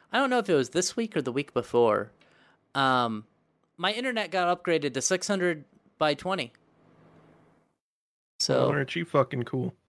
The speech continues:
Speaker 1: So that's nice. So I can download things really fast.
Speaker 2: And, and additionally,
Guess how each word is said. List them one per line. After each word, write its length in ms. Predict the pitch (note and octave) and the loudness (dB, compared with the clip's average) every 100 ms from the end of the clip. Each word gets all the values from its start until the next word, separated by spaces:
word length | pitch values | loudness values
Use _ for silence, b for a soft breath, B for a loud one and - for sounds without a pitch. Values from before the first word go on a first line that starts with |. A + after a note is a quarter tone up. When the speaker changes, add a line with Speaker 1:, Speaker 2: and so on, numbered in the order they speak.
| _ - | _ -10
Speaker 1:
So 120 | C3+ | -2
that's 240 | C#3+ - | 0 -2
nice. 460 | B2 A2 B2 - - - | -6 -8 -8 -12 -14 -2
So 100 | C#3+ | -2
I 60 | |
can 160 | C#3 B2+ | 0 0
download 340 | B2 D#3 C3 | 0 0 -2
things 240 | A#2+ A2+ A2+ | -4 -6 -4
really 140 | A2 | -4
fast. 420 | A2+ G#2+ G#2+ - _ _ _ _ _ _ _ - | -2 -4 -4 -18 _ _ _ _ _ _ _ -2
Speaker 2:
And, 100 | D#3+ | 0
and 220 | F3+ D#3+ | 2 4
additionally, 800 | D#3+ E3+ A#3 A3 G#3+ D3+ A#2 A#2+ | 2 0 -4 -2 2 2 2 -2